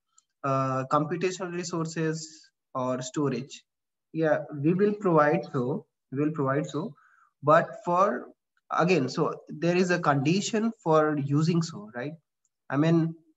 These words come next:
uh, definitely we will provide the, the computational, computational resources and the storage, but we want you to first,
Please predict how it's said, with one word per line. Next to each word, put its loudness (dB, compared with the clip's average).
uh, 0
definitely 0
we 4
will 2
provide 2
the, 0
the -2
computational, -4
computational -6
resources -6
and -8
the -6
storage, -10
but 0
we 0
want 2
you -4
to -4
first, 0